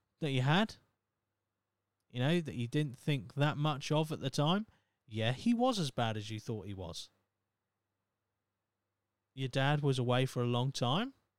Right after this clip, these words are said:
Yeah, he did have another family on the side. You have got four siblings you've never met. But that's the price you pay.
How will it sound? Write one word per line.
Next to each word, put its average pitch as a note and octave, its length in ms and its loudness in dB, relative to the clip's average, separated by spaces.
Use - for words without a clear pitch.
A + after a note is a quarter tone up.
Yeah, A#2 200 -2
he C#4 200 4
did E4 260 4
have G#3 200 4
another C3 260 0
family A2+ 400 -2
on G#2+ 120 -6
the G#2+ 80 -6
side. F#2+ 440 -6
You B2 140 -6
have - 380 2
got C#3+ 200 4
four C#3+ 500 4
siblings C3 800 2
you've F#3+ 220 -2
never C#3 180 2
met. E3 320 0
But C#3 120 -4
that's G3 220 2
the F#3 100 4
price G3 320 0
you F#3 40 0
pay. G3+ 320 0